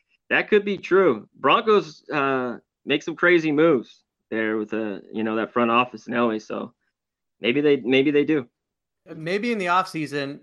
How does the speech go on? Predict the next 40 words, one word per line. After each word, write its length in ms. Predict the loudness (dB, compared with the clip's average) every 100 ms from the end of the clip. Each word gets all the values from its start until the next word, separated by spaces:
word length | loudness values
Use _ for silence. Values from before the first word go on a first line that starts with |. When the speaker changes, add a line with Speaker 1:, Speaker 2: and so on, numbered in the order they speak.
| _
Speaker 2:
they 260 | -6 0 4
unload 480 | 2 2 0 -2 2
Russell 300 | 0 0 -2
Wilson 380 | -2 -2 -4 -2
on 120 | -4
a 60 |
team 320 | -6 -6 -6 -4
like 220 | -6 -8
the 80 | -14
Commanders. 760 | -8 -4 -2 -2 -4 -4 -10 _ _ -16
And 60 |
if 80 | -8
you 60 | -6
remember, 180 | -4
they 160 | -2 -2
hired 380 | 2 2 0 -2
Nathaniel 560 | -8 -8 -8 -6 -6
Hackett 440 | -2 0 0 -6 -12 _ _ -8
to 120 | -6
help 400 | 0 0 -2 -8 -12
with 220 | -10 -8
the 80 | -6
recruiting 580 | -6 -6 -4 -4 -4
of 160 | -8 -8
Aaron 260 | -6 -4 -2
Rodgers 540 | 2 2 2 -4 -8 -12 _ -18
and 100 | -14
to 80 | -8
bring 280 | -4 -2
him 200 | -4 -8
to 140 | -10 -8
Denver. 560 | -2 -2 -2 -4 -4 _ _
So 120 | -10 -4
maybe 240 | -2 -2
at 100 | -2
the 80 | -2
end 140 | -4
of 80 | -4
the 100 | -6
season, 480 | -6 -8 -6 -8